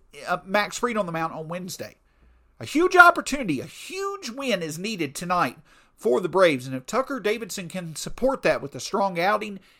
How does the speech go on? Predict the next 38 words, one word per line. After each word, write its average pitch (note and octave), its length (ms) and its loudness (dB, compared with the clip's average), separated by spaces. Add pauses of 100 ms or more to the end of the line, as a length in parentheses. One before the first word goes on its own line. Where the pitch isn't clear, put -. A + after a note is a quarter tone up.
he E3+ 200 -12
may G#3 460 -4
earn G3+ 220 2
himself F3+ 540 0
more F#3+ 260 4
looks F#3+ 380 0
from D3+ 180 -6
that D3 200 -4
fifth D#3+ 240 -4
spot D#3+ 480 2 (600)
moving C3 400 -4
forward. A#2 400 -4 (400)
So G#3 140 4
despite E4 520 4
the, C4+ 360 -4
the - 140 -12
less C#4 320 2
than C4+ 100 -2
ideal B3+ 320 4
Monday, A#3 320 4
both F3+ 340 -2
on A#3+ 320 -2
and F#3 280 -8
off A#3+ 280 -4
the - 80 -16
field, B3+ 480 -6 (380)
a C3 100 -10
win G#3+ 300 0
on C#4 200 0
Tuesday G3+ 580 -2
certainly A3 640 -2
could F3 240 -4
minimize E3+ 720 0
the D3+ 80 -4
lingering F#3 420 -6
effect A#3+ 380 0
from D3 180 -4
Monday, C#3+ 420 0